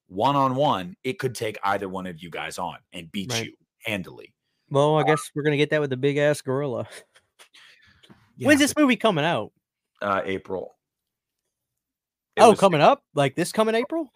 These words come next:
Speaker 1: Yeah, yeah, four months.
Speaker 2: Fuck.
Speaker 1: Yep.
Speaker 2: Um, I mean, I'm
Speaker 1: Dude,
Speaker 2: gonna go see it as much as I'm bitching about it.
Speaker 1: Oh, and I'll meet you halfway here. I will agree with you.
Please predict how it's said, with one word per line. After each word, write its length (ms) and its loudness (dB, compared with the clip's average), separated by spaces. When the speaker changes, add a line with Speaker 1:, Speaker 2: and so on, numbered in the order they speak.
Speaker 1:
Yeah, 360 -6
yeah, 40 0
four 240 -2
months. 360 -4
Speaker 2:
Fuck. 400 -10
Speaker 1:
Yep. 220 -4
Speaker 2:
Um, 640 2
I 80 4
mean, 120 4
I'm 40 6
Speaker 1:
Dude, 140 4
Speaker 2:
gonna 100 0
go 40 0
see 200 -8
it 180 0
as 160 0
much 200 2
as 80 -2
I'm 160 -2
bitching 340 -4
about 300 -2
it. 160 -8
Speaker 1:
Oh, 100 6
and 200 4
I'll 100 4
meet 260 0
you 120 2
halfway 400 0
here. 160 -6
I 100 2
will 120 0
agree 260 -8
with 180 -18
you. 180 -20